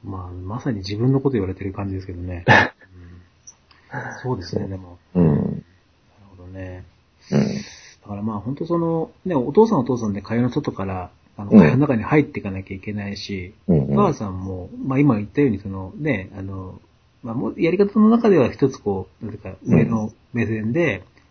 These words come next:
Speaker 2: うん。
Speaker 1: まあ、おだててですか、あの、<laughs> うまくこう、コントロールするっていう、
Speaker 2: うん。
Speaker 1: うー、したたかさがあってもいいような気がしますけど、
Speaker 2: うん。
Speaker 1: ね、それでうまくいくんだったら、それに越したことないかなと思うんですけどね。
Speaker 2: うんうん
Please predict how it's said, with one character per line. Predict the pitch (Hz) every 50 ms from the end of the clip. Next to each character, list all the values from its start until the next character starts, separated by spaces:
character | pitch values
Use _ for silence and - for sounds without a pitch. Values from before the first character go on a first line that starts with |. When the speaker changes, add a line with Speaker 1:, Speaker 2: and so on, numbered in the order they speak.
| - -
Speaker 2:
う | -
ん。 |
Speaker 1:
ま | - 98
あ、 | - -
お | 117
だ | 107 107 104
て | - - 101
て | - 104
で | 101
す | - -
か、 | - - - -
あ | - 104
の、 | 113 120 117 - - - - - - -
<laughs> |
う | 139 143 156
ま | 143 120
く | 107 - - -
こ | - 110 101 98 -
う、 | - - - -
コ | - - - 143
ン | 117
ト | 117 123
ロ | 113 110
ー | 104
ル | 101
す | - 107
る | 107
っ | 101
て | 104 _ - 110
い | 104 101
う、 | 104 104 - - - - - - - _ -
Speaker 2:
う | 110
ん。 | 104
Speaker 1:
う | 104 104 101 101 98 98 98 101
ー、 | 98
し | -
た | - 117
た | 120 120
か | - 117
さ | - - 101
が | 101
あ | 98
っ | 95
て | - -
も | 107 107
い |
い |
よ | 107 101
う |
な | 98 98
気 | - -
が | 107
し | - - -
ま | 104 101
す | - -
け | - 101
ど、 | 107 110 107 101 98 98 _ _ _ _ _ - - - - - 165
Speaker 2:
う |
ん。 | 170
Speaker 1:
ね、 | 139 104
そ | - 131
れ | 135 131
で | 135
う | 139 143
ま | 139 117
く | - - 101
い | 98 98
く | - 101
ん | 101 98
だ | 98 95
っ |
た | - _ - 104
ら、 | 101 95 -
そ | -
れ | - - 170 175
に |
越 | 170 - 165 151
し |
た | - 156
こ | 147
と | - 104
な | 101 98 95
い | 95
か | 95
な | 92 90 90 -
と | - 95
思 | 95 92
う |
ん | 92
で | -
す | _
け | -
ど | - 80
ね。 | 73
Speaker 2:
う | 69
ん |
う | 67 69
ん | 69 69 67